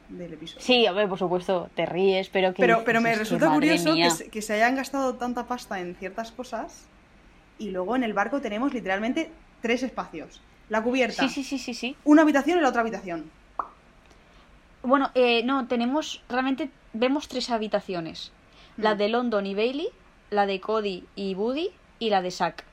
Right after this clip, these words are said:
Speaker 1: Ya.
Speaker 2: Que, ¿tú crees que serán las,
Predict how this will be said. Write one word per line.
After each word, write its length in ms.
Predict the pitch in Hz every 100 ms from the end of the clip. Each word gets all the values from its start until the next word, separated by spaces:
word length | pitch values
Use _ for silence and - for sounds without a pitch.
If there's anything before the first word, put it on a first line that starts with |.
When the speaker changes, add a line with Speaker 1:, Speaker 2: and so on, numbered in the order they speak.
| _ _ _ _ -
Speaker 1:
Ya. 320 | 196 202 180
Speaker 2:
Que, 240 | 247 240 - - -
¿tú 140 | 277 -
crees 220 | 349 415
que 100 | 277
serán 340 | 226 202 190
las, 220 | 185 180